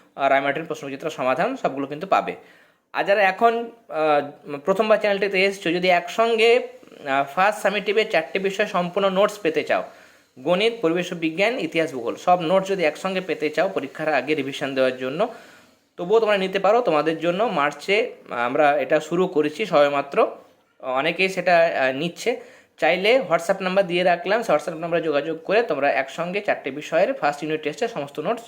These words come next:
নিতে পারো। কেমন? এবার দেখো, ক্যালসিয়াম ফসফেটের সংকেত সিএ থ্রি পিও ফোর হোল টুয়াইস।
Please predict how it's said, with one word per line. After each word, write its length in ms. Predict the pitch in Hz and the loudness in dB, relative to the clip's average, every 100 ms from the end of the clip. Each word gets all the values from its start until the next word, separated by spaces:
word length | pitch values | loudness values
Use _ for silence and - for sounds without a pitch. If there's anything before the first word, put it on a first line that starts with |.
| _ | _
নিতে 180 | 156 120 | -6 -4
পারো। 200 | 92 87 - _ | -6 -8 -14 _
কেমন? 220 | 165 196 - - _ _ _ _ _ _ _ | -2 -2 -4 -16 _ _ _ _ _ _ _
এবার 220 | 185 196 185 | -6 -2 0
দেখো, 300 | 165 - - - | 0 -2 -10 -8
ক্যালসিয়াম 400 | 160 175 175 220 214 | 0 0 2 2 2
ফসফেটের 340 | 196 196 202 | 2 0 -4
সংকেত 380 | 196 180 185 202 | -2 -4 -4 -6
সিএ 280 | - 190 180 | -4 -4 -4
থ্রি 240 | - 208 | -4 -10
পিও 220 | 202 175 | -2 -4
ফোর 160 | 175 180 | -2 -4
হোল 180 | 170 151 | 0 0
টুয়াইস। 500 | 156 151 196 220 | 2 2 2 -2